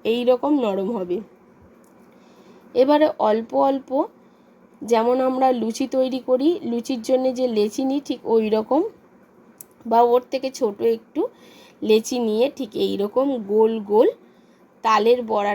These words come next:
টাইপের করে নিতে হবে। দেখুন এইভাবে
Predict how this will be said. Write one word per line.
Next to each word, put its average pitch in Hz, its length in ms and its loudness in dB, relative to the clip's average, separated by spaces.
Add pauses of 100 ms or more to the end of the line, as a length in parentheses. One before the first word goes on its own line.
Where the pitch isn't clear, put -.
টাইপের 202 380 -6 (100)
করে 185 280 -4
নিতে 190 200 -10
হবে। - 320 -12 (440)
দেখুন 240 380 -2 (920)
এইভাবে 285 500 2